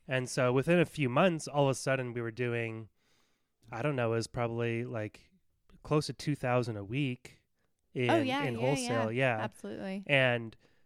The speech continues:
Speaker 1: one of the reasons we were doing this is we had to actually start making profit
Speaker 2: Mm-hmm.
Speaker 1: for money that we're gonna then reinvest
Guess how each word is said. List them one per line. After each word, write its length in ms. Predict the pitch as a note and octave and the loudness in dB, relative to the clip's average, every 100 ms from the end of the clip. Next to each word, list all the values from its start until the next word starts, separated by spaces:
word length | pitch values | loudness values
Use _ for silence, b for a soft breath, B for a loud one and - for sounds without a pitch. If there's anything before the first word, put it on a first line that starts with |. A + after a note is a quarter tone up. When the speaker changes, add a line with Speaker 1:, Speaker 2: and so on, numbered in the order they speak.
| b _ - | b _ -16
Speaker 1:
one 260 | D3 C3+ A#3+ | 2 4 6
of 40 | |
the 80 | F#3 | 6
reasons 220 | D3 C3 | 2 2
we 60 | B2 | -2
were 100 | A#2+ | -2
doing 300 | A2+ G#3+ G3 | 0 2 2
this 160 | A#2+ B2 | -2 -4
is 240 | A2+ A#2+ | -8 -6
we 140 | B2 C#3 | -2 -2
had 300 | - C#3+ C#3 | -2 -2 0
to 80 | C#3 | -2
actually 280 | B2+ C3+ | -2 -4
start 400 | A#2 - C3 B2 B2+ | -4 0 0 0 -4
making 560 | C3 B2+ B2 A2 A#2 _ - | -4 -4 -6 -8 -14 _ -10
profit 840 | - - C#3 D#3 E3 C3+ A2 B2 _ - | -8 0 2 4 2 -2 -2 -4 _ -8
Speaker 2:
Mm-hmm. 400 | G3 G3 F#3 F3+ | -6 -6 -8 -4
Speaker 1:
for 140 | D3 | -2
money 380 | C3 C3+ C3+ C3+ | 0 0 2 0
that 120 | C3+ B2+ | 0 -2
we're 100 | B2 | -2
gonna 160 | B2+ | -2
then 340 | A#2 A#2 G#2 G#2+ | -2 -4 -6 -6
reinvest 760 | C3 B2+ A#2+ A#2+ A2+ - - | -2 -2 -2 -2 -2 -8 -16